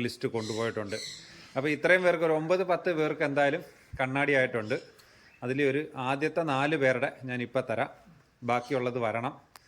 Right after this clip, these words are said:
ഈ കണ്ണാടി മേടിച്ച് തന്നിരിക്കുന്നത് ലളിത പത്മനാഭൻ, ബോംബെയിൽ നിന്നാണ്. ഞാൻ കണ്ടിട്ടില്ല, എനിക്കതിനുള്ള കാശ് അയച്ച് ഇരുപതിനായിരം രൂപ അയച്ചു തന്നു. നമുക്ക് ഒരു പത്ത്, ഒരു കണ്ണാടിക്ക് ഒരു മൂവായിരം രൂപ വിലയുണ്ട്,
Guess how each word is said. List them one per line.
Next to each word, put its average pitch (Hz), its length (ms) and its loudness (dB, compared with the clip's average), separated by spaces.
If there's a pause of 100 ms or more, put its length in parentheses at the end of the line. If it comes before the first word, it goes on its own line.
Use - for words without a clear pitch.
(420)
ഈ - 20 -2 (140)
കണ്ണാടി 147 360 4
മേടിച്ച് 156 280 2
തന്നിരിക്കുന്നത് 131 500 -2 (240)
ലളിത 143 300 0 (160)
പത്മനാഭൻ, 127 500 -2 (480)
ബോംബെയിൽ 131 440 2
നിന്നാണ്. 107 280 -6 (420)
ഞാൻ 123 160 0
കണ്ടിട്ടില്ല, 131 400 2 (960)
എനിക്കതിനുള്ള 120 480 -2 (220)
കാശ് 120 280 0
അയച്ച് 117 260 -2
ഇരുപതിനായിരം 127 460 -2
രൂപ 120 100 0
അയച്ചു 117 240 -4
തന്നു. 113 200 -6 (160)
നമുക്ക് 117 300 -8 (460)
ഒരു 120 160 -4
പത്ത്, 120 160 2 (680)
ഒരു 127 100 2 (120)
കണ്ണാടിക്ക് 135 380 4
ഒരു 139 140 4
മൂവായിരം 143 420 4
രൂപ 131 100 6 (480)
വിലയുണ്ട്, 120 340 2